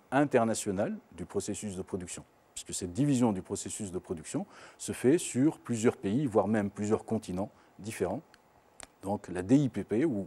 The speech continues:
la dip, la décomposition internationale du processus de production, consiste quoi ? À quoi ? À faire quoi ? À décomposer le processus de production en plusieurs sous-ensembles ou segments, réalisés chacun, comme on le voit là, dans un pays différent, grâce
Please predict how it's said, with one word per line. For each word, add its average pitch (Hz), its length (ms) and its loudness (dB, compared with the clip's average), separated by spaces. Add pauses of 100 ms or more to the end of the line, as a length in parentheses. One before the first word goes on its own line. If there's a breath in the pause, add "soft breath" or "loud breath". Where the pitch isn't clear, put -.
la - 80 -12
dip, 104 320 -2 (380 loud breath)
la 87 80 -10
décomposition 107 600 0
internationale 104 600 0
du 85 100 -6
processus 117 520 -2
de 90 80 -4
production, 175 520 -6
consiste 175 560 2
quoi ? - 280 -2 (400 loud breath)
À 87 100 -6
quoi ? 190 240 2
À 175 40 0
faire - 200 -2
quoi ? 160 200 2
À 151 40 2
décomposer 127 720 6
le 110 140 -4
processus 143 560 2
de 117 80 2
production 104 520 -4 (540 soft breath)
en 156 160 12
plusieurs 170 560 10
sous-ensembles 131 560 4 (560)
ou 220 140 4
segments, 113 480 6 (300 soft breath)
réalisés 151 520 10
chacun, 104 400 2
comme 113 160 -2
on 107 40 0
le 98 60 -2
voit 90 160 0
là, 90 200 0
dans 143 300 6
un 170 100 10
pays 131 320 6 (160)
différent, 110 540 2 (380 soft breath)
grâce 156 520 8